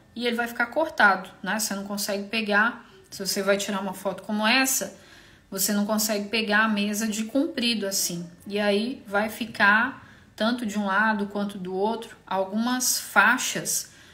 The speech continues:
dos outros jogos americanos aparecendo. Isso você consegue, inclusive, fazer uma edição na foto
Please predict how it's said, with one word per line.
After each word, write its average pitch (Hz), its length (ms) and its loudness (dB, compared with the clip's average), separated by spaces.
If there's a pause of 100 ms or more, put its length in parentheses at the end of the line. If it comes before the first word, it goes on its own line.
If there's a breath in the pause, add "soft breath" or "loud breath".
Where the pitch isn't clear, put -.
(180 loud breath)
dos 196 280 -2
outros 254 440 2
jogos 202 300 2
americanos 190 540 -6
aparecendo. 208 640 -4 (220)
Isso 269 580 -2 (240)
você 214 200 -4
consegue, 214 540 0
inclusive, 233 720 -2
fazer 220 340 -4
uma 202 220 0
edição 214 840 -2 (520 loud breath)
na 208 220 4
foto 214 640 -2